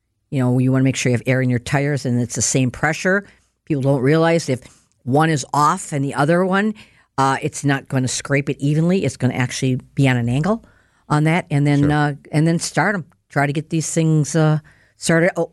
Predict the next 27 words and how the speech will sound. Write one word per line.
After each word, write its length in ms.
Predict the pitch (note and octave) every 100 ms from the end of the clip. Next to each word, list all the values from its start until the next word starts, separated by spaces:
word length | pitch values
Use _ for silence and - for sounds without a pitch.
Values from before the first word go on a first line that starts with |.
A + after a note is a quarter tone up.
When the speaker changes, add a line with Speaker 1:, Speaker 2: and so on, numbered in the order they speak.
| _
Speaker 1:
wait, 200 | F#3 G3 -
one 160 | C#3+
more 120 | E3+ E3
thing 220 | E3 E3
before 260 | C#3 -
you 60 | D3+
even 120 | D3+
think 220 | D3 A#3+
about 160 | G#3+ F#3
starting 260 | - E3 D#3+
it. 80 | - _ _
Check 360 | - D3 -
your 240 | C#3 C3+ C3
oil. 360 | B2 A#2 G2 - - -
Please, 280 | E3 E3 -
please, 240 | D3 B2+
please 280 | - C#3 A#2
check 320 | - B2+ -
your 200 | C3 B2+
oil. 320 | B2+ A#2 G#2+ - _ _ _ _ -
Uh, 340 | B2+ B2 B2 C3+ _
if 360 | E3 C#3+ B2+ -
your 320 | C#3+ C3+ C3+ -
oil 220 | D3 D3
somehow 420 | - D#3 D3+ C#3
leaked 420 | C3+ B2+ C#3+ - - C#3
out, 420 | D3+ D#3+ -